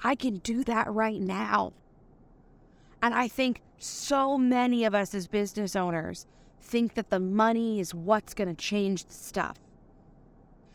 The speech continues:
And gr-, yes, money would mean a different home. Maybe if you're listening to this, you're like, "Yeah, that's easy for you to say, Amanda. You drive, you lease a, a brand new Jeep."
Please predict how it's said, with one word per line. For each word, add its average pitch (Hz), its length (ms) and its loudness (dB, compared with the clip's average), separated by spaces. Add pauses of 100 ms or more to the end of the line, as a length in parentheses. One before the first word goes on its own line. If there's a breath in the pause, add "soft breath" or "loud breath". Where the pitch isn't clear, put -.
(160 soft breath)
And 233 240 0
gr-, 226 260 -4
yes, - 540 0 (440)
money 254 360 4
would 240 140 0
mean 220 180 0
a 202 60 2
different 202 320 -4
home. 175 360 0 (300 loud breath)
Maybe 226 300 2
if 233 100 -2
you're 247 100 0
listening 233 300 0
to 214 60 2
this, 208 160 -4
you're 208 100 0
like, 196 240 2
"Yeah, 226 460 6
that's 208 200 0
easy 226 220 0
for 214 140 -2
you 208 160 0
to 220 80 2
say, 208 180 -2
Amanda. 190 400 2
You 180 160 -2
drive, 190 460 4 (400 soft breath)
you 208 160 -2
lease 240 260 0
a, 185 280 6
a 180 60 0
brand 220 360 2
new 220 120 4
Jeep." 185 400 -4